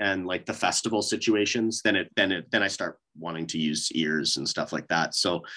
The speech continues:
um, but yeah, yeah, no, it was, uh, I would use, I'd use ears, and it was great because, you know, we did travel with our own board.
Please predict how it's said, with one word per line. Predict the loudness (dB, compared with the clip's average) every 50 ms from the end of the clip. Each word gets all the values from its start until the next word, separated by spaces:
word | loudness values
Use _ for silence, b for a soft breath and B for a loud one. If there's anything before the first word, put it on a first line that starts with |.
| B B B B B 0
um, | 2 4 4 4 2 0 -2 -6 B B B B B B B B B B B 0
but | 0 4 6
yeah, | 6 6 6 4 0 -4 _ _ _
yeah, | 2 4 4 6 6
no, | 6 6 6 6
it | 4 4
was, | 4 4 4 4 4
uh, | 4 4 6 6 4 4
I | 4 2
would | 2 2 2
use, | 4 2 2 2 0 -2
I'd | -2 -2 -2 -2
use | -2 -2 2 2
ears, | 4 4 4 2 2
and | 0 0 0
it | 0 0
was | -2 -4 -2
great | 0 0 2 2 2 0
because, | -4 -6 -2 -2 -2 -2 -2 -4 -6 -4
you | -2 0
know, | 0 0 0
we | 0 0 -2 -2 -4 -2 0
did | 0 0
travel | 0 2 2 2 2 2 0 -2
with | -2 -2 -2
our | -4 -2 -2
own | -2 -4 -4
board. | -6 -6 -4 0 0 0 -2